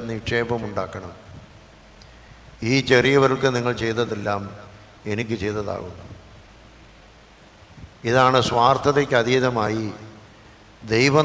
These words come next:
നമുക്ക് സൗജന്യമായി നൽകിയതെല്ലാം മറ്റുള്ളവർക്ക് ദാനം ചെയ്യുന്ന ഒരു ജീവിത ശൈലിയിലേക്ക് മനുഷ്യകുലം മുഴുവൻ മാറണമെന്നുള്ളതാണ്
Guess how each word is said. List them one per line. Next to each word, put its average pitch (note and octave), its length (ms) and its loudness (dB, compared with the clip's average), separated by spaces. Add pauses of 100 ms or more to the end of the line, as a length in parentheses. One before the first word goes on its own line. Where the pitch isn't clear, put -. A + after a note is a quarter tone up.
നമുക്ക് C3 260 4 (100)
സൗജന്യമായി B2 680 2
നൽകിയതെല്ലാം G#2 680 -2 (960)
മറ്റുള്ളവർക്ക് C#3 680 6 (100)
ദാനം B2 280 6 (100)
ചെയ്യുന്ന A#2+ 360 2 (1500)
ഒരു B2 220 4
ജീവിത C#3 320 6 (140)
ശൈലിയിലേക്ക് A2+ 760 2 (1200)
മനുഷ്യകുലം B2 720 4
മുഴുവൻ A#2+ 340 4 (140)
മാറണമെന്നുള്ളതാണ് A#2+ 1040 2